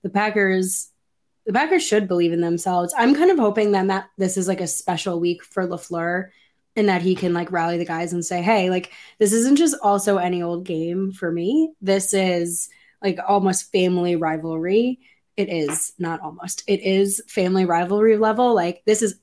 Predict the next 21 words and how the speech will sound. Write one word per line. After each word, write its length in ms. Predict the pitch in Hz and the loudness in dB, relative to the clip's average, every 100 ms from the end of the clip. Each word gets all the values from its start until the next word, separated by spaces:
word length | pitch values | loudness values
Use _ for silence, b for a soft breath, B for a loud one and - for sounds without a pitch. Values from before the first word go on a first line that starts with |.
| - | -2
our 220 | 180 185 | 2 2
house. 640 | 185 175 233 311 - - b b b | 0 0 0 0 -2 -4 b b b
They're 140 | - 190 | -4 0
gonna 160 | 196 | 0
come 240 | 185 196 196 | -2 -2 0
into 240 | 196 190 - - | -2 -6 -10 -4
our 160 | 165 | -2
house 400 | 175 160 190 233 | -2 -2 -2 -2
and, 100 | 196 | -2
like, 160 | 180 165 | -4 -4
we 200 | 175 185 | -4 -6
cannot 440 | 180 180 165 165 - _ - | -4 -4 -4 -8 -12 _ -8
beat, 200 | 165 156 _ | -8 -8 _
let 200 | 208 185 | -2 -2
them 180 | 185 175 | -2 -4
beat 160 | 165 165 | -2 -2
us 300 | 160 185 - | -2 -6 -8
in 160 | 190 | -8
our 160 | 165 160 | -6 -8
house. 420 | 170 - 226 - | -8 -12 -8 -2
Now, 300 | 220 185 185 | 2 2 0